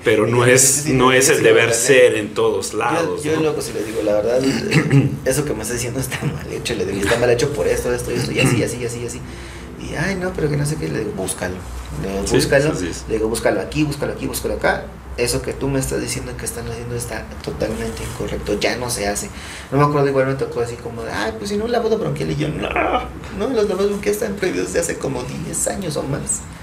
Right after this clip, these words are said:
Speaker 2: Más, creo, ¿no? Como desde el dos mil seis, por ahí así dijeron que ya no, o sea, ningún lavado bronquial, a menos que esté, eh,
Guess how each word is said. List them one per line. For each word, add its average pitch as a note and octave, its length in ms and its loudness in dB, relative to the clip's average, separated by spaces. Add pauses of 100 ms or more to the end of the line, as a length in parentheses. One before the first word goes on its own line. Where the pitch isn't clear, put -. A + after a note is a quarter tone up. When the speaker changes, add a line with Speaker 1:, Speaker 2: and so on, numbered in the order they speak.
(160)
Speaker 2:
Más, - 240 2
creo, G#3 260 2
¿no? D3+ 140 -4
Como C3 180 -4
desde A#2 180 -4
el A#2 60 -8
dos A#2+ 140 -6
mil D3+ 140 -2
seis, F3 240 -4
por D3 120 -2
ahí D3 100 2
así D3+ 280 -2
dijeron C3+ 320 -2
que - 120 -8
ya A#2+ 140 -2
no, C3 100 -4 (720)
o - 20 -14
sea, B2+ 100 -2
ningún B2 400 -2
lavado C#3 360 4
bronquial, - 360 -4 (240)
a F#2+ 120 -4
menos G2+ 320 -6
que - 80 -10
esté, G#2+ 360 -4
eh, - 20 -6